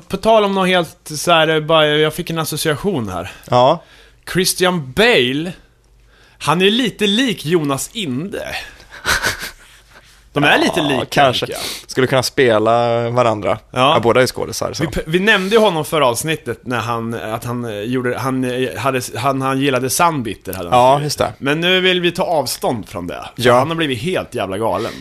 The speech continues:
Speaker 2: Ja, precis.
Speaker 1: Det är väl
Speaker 2: Det
Speaker 1: kanske ingen hemlighet om han har Twitter. Han har ju, vi ska väl inte gräva för mycket i det heller.
Speaker 2: Nej, precis.
Speaker 1: Han
Speaker 2: Och
Speaker 1: har ju haft så här lite personliga tragedier här då, tydligen. Så här, det
Speaker 2: Ja.
Speaker 1: var något med någon vårdnadstvist.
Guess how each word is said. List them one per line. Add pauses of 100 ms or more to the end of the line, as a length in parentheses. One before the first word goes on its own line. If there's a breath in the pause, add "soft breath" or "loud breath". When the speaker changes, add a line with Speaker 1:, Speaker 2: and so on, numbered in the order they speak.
(120)
Speaker 2:
Ja,
precis.
Speaker 1:
Det
är
väl
Speaker 2:
Det
Speaker 1:
kanske
ingen
hemlighet
om
han
har
Twitter.
Han
har
ju, (760 soft breath)
vi
ska
väl
inte
gräva
för
mycket
i
det
heller.
Speaker 2:
Nej,
precis.
Speaker 1:
Han
Speaker 2:
Och
Speaker 1:
har
ju
haft
så
här
lite
personliga
tragedier
här
då,
tydligen.
Så
här,
det
Speaker 2:
Ja.
Speaker 1:
var
något
med
någon
vårdnadstvist.